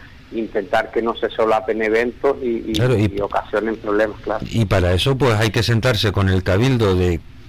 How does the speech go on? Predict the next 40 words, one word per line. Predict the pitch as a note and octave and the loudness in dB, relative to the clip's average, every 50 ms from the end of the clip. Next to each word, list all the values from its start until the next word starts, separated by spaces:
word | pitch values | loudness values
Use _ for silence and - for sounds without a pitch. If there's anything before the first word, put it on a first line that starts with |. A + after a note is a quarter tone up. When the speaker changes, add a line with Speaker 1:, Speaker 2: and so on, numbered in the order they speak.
| - - - | -20 -14 -4
Speaker 2:
cuanto | - G#2+ A2 G#2+ G2+ G2+ G2 F#2 - G#2 A#2 | 0 2 4 4 4 4 2 2 2 4 4
antes, | D3 D#3 D3+ B2 - D#3+ F3 F3+ D3+ - - - - - - - - | 6 4 4 2 2 2 2 2 0 -2 -12 -18 -18 -18 -18 -14 -4
con | - G#2 G2 | 0 2 4
lo | F#2+ F#2+ | 4 4
cual | F#2+ B2 B2 A#2+ | 4 4 4 4
entonces | A#2 A2 G#2 C3 B2 - A2 G2 | 2 2 2 2 0 2 2 2
volvemos | F#2+ G#2 G#2 G2+ G2 F#2 B2+ C3 C#3 C#3 C#3+ C#3 C3+ B2+ A#2 | 4 4 4 4 4 4 4 4 4 4 4 4 4 4 4
otra | B2+ C3 B2 A#2+ A#2+ B2 A#2+ | 4 2 2 2 2 2 4
vez | B2+ C3+ C3 A#2+ - - - - - - - - - - | 4 4 2 2 0 -4 -14 -16 -16 -14 -16 -16 -10 -2
a, | - A2+ A#2 A#2 A2+ A2+ A2+ A2 G#2+ G#2+ G2+ - - - - - | 2 4 4 4 4 4 4 4 2 2 0 -2 -6 -16 -12 -4
a | - G2+ A2+ | 0 2 4
lo | A2 A2+ A2 | 4 4 4
de | G#2+ A2 | 4 4
la | G#2+ A2 A2 | 4 4 4
asamblea, | G#2+ - A2 G#2+ A2 A2 A#2 C3+ C#3+ D3 D3 D#3 E3 - - - - - - - | 2 2 2 4 4 4 4 4 4 4 4 2 0 -2 -6 -12 -12 -12 -6 0
que | - A2+ | 2 4
las | G#2+ G2+ G2 | 4 4 4
asambleas, | G#2 G2 - G2 F#2 G2+ G2+ B2+ C#3+ C#3+ B2+ A2 F#2 E2 D2 - - - - - - - - | 2 2 2 2 2 2 4 4 4 4 4 4 2 0 -4 -8 -14 -18 -18 -18 -16 -10 -2
eh, | F2 G2+ G2+ G#2+ - - - | 0 0 0 0 -2 -6 -10
se, | - - - - A#2 A2 G#2 G2+ G2 G2 F#2+ F#2+ F#2+ F#2+ F#2 F#2 F2+ - F#2+ G#2+ - F#2 | -4 -2 0 2 4 4 4 4 4 4 4 4 4 4 4 4 2 2 2 0 0 0
se | F#2 - A#2+ G#2+ | 0 2 2 2
celebren | - A#2 A#2 C#3 D3+ D3+ D#3 E3 F3 D#3 | 2 4 4 6 6 6 6 6 4 4
para | C#3 - A2+ A2 G#2 E2+ | 4 2 2 2 2 2
poder | - G#2 G#2+ A#2+ A#2+ A#2 | 2 4 4 4 2 2
tener | - B2+ C3+ C#3 B2 | 2 2 2 2 2
los | B2+ A#2+ - | 2 0 0
calendarios, | - B2+ B2 B2+ B2+ B2 C#3+ C#3+ C#3+ D#3+ D#3+ | 0 0 2 2 2 2 2 4 4 4 2
para | - - B2 A2+ A2+ | 2 2 2 4 4
ir | B2+ C3 B2 | 4 4 4
rápidamente | C3+ C#3 B2+ C#3+ C#3 C3+ C#3 D3 D3 C#3 A#2+ C3+ B2 | 4 2 4 4 4 4 4 4 2 2 2 2 2
con | A2+ B2+ C3 | 2 2 2
esa | C3+ A#2+ - C3+ B2 | 2 2 2 0 2
fecha | - D#3 D3 A2+ B2+ | 2 2 2 2 2
al | A#2 A2+ - | 2 2 2
Cabildo | A#2+ A#2 A#2+ C#3 D3+ D3 | 2 2 4 4 4 4
y | D3 | 4
decirle, | C3 A#2 - B2+ G#2+ G#2 G#2 | 4 2 2 2 2 2 2
"Mira, | G#2 B2 C#3 D3 B2 | 2 4 2 2 2
por | G#2 A2 G2 | 2 0 0
favor, | - G#2 A2 C3+ C3 A2 | 2 2 2 2 2 0